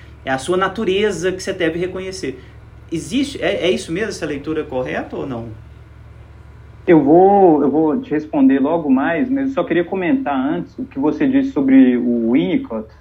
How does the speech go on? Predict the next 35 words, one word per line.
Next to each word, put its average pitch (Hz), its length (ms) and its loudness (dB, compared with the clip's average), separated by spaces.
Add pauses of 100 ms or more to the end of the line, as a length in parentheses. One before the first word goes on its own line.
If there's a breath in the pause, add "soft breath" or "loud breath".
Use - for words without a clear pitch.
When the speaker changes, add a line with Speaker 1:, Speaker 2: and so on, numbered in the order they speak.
Speaker 2:
ou 120 140 0
a 123 60 0
partir 131 400 -2
do 117 160 0
Winnicott, 127 440 -2 (720 soft breath)
que, 262 640 6
é, 113 480 -2
me 135 180 0
parece 147 480 -4
muito 170 720 -2 (360)
preciso 190 920 2
e 165 460 0
importante 165 680 -2
pra 143 120 2
essa 135 160 -2
nossa 135 220 4
discussão. 151 600 -6 (800)
E, 254 360 4 (120)
pra 131 160 4
mencionar 135 580 6
isso, 139 680 2
eu 123 220 -4
faço 135 180 -2
referência 139 380 0
àquela 147 220 0
frase 139 420 0
famosa 139 480 2
do 131 100 -2
Freud, 135 480 -2
né, 127 200 0
de 117 120 -4
que - 160 -10
os 123 80 -6
poetas 123 720 0
intuem 131 800 2